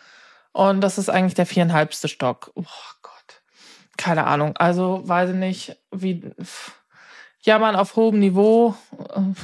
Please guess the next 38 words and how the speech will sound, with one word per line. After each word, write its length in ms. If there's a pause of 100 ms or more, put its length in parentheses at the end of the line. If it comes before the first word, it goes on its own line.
(140)
richtig 380
hoch, 260
viereinhalb 640
halt. 260 (220)
<laughs> 180 (2000)
Ja, 280
also 220
mein, 460
ne, 300
wie 160
gesagt, 340
also 260
wirklich 340
so, 380 (240)
ich 200
hab 320
viel 300
geschafft 420
und 100
viel 200
nicht. 440 (580)
<laughs> 520 (500)
Ich 120
glaube, 120
das 100
schreibe 220
ich 60
jetzt 140
in 80
mein 140
LinkedIn-Profil. 800
Ich 100
habe 160
viel 240
geschafft 320
und 160
viel 160
nicht. 340